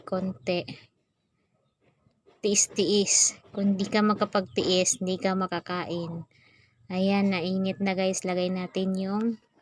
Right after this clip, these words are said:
mantika. Sabay painitin natin ng ilang minuto.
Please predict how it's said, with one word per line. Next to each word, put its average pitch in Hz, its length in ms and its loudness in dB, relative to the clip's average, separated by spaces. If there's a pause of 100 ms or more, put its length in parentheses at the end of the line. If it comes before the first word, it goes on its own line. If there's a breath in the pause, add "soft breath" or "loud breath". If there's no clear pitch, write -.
(360)
mantika. 208 1040 -2 (1500 loud breath)
Sabay 196 640 0
painitin 202 720 0
natin 185 400 -6
ng 185 200 -6 (1160)
ilang 196 320 2 (480)
minuto. 185 640 0